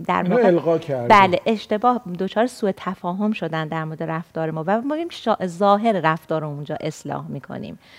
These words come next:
Speaker 1: پس ببینید در هر صورت مفیده. اگر هم انتقاد ناروا از شخصی است که ما می‌دونیم ما، ما دشمنی داره،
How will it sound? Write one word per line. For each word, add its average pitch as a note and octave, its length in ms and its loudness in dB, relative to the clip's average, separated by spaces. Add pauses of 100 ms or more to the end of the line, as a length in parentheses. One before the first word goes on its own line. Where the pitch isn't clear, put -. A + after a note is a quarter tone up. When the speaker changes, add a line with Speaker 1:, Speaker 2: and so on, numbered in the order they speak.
(180)
Speaker 1:
پس F#3+ 200 -8
ببینید A3+ 300 -2
در F#3+ 160 -2
هر F#3+ 180 -2
صورت G3+ 340 -2
مفیده. F3 380 -4 (360)
اگر E4 360 6
هم D4 260 0
انتقاد G3 640 0
ناروا F3+ 840 -2
از F3 220 -8
شخصی G#3+ 380 -4
است - 160 -10
که E3 80 -8
ما F3+ 140 -4
می‌دونیم A3+ 420 0
ما، F3 140 -2
ما F3 100 -6
دشمنی F3 560 -6
داره، F#3+ 300 -4